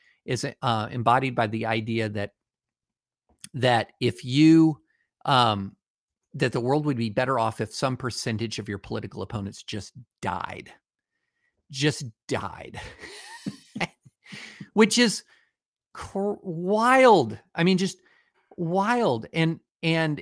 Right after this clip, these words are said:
it is, but it's part and parcel of what we're seeing in the level of, of, of animosity. And, and, you know, there are, you, you could go to survey after survey after survey, and you would find that eighty-five percent, ninety percent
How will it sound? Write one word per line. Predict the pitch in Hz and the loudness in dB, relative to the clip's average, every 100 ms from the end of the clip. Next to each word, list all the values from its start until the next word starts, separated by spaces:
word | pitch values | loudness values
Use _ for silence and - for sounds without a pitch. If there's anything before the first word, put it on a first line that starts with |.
| - | -4
it | 165 151 | -4 0
is, | 165 156 135 - | 0 0 -4 -6
but | 156 156 | -2 -2
it's | 151 - | -2 -8
part | - - 151 180 - | -14 -4 0 0 -2
and | 151 | -8
parcel | - 165 208 - 127 117 | -4 -4 -4 -4 -4 -4
of | - 127 120 - | -4 -6 -8 -14
what | 127 135 139 - | -4 -2 -4 -6
we're | 127 127 | -6 -6
seeing | 120 - 147 151 139 120 | -6 -6 -4 -2 -2 -4
in | - 123 117 113 110 110 - | -6 -6 -4 -4 -6 -8 -8
the | 123 | -8
level | 113 123 127 120 | -4 -2 -2 -4
of, | 107 - - | -4 -8 -8
of, | 123 113 - _ _ _ _ _ _ | -6 -6 -8 _ _ _ _ _ _
of | 131 120 | -2 -2
animosity. | - 123 131 156 220 - 110 98 - | -2 -4 -2 -2 -4 -6 -6 -8 -6
And, | 135 135 - _ - | -6 -6 -10 _ -6
and, | 139 - - | -6 -6 -6
you | 139 | -4
know, | 120 104 _ _ | -2 -6 _ _
there | 143 147 147 | -2 0 2
are, | 139 127 117 110 _ _ _ - | 2 2 2 -2 _ _ _ -2
you, | 156 202 | 0 0
you | 170 175 | 0 0
could | 180 139 | 0 0
go | 175 180 | 2 2
to | - 135 | 0 -6
survey | - 170 185 180 | -2 -2 0 -2
after | 139 135 123 | -4 -6 -8
survey | - 170 160 156 | -4 -2 -2 -2
after | 123 - 127 | -4 -10 -14
survey, | - 160 160 151 151 | -4 0 2 2 0
and | 120 113 | -2 -2
you | |
would | 107 101 | -4 -4
find | - 135 113 | -4 -2 -2
that | 101 | -4
eighty-five | 120 139 131 - 127 117 | -4 -2 -2 -2 -2 -2
percent, | 104 - 104 92 113 | -6 -8 -6 -6 -6
ninety | 107 123 135 147 139 123 | 0 2 2 2 -2 -4
percent | 117 - 123 107 95 | -8 -6 -4 -4 -6